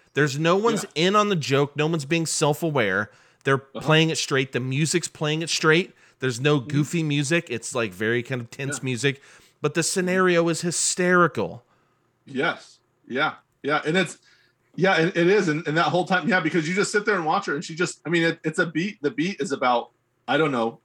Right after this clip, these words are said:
Speaker 2: eight or nine seconds of her just watching this guy who's very obviously trying to break in.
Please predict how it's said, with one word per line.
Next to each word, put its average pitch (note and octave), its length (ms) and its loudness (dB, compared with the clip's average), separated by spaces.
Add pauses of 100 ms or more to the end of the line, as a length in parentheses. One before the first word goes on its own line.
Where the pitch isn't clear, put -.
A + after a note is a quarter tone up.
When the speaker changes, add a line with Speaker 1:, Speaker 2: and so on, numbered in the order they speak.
(140)
Speaker 2:
eight D3 180 0
or C#3+ 80 0
nine C3 300 -2
seconds C#3 460 -6
of A#2+ 100 -6
her A2+ 300 -4 (420)
just C3+ 320 -4
watching C#3 400 0
this B2+ 140 -8
guy A#2+ 240 -2
who's C3 180 -4
very F#3 320 2
obviously F3+ 500 0
trying D3 300 -2
to B2+ 80 -2
break C3+ 320 0
in. F#2+ 260 -4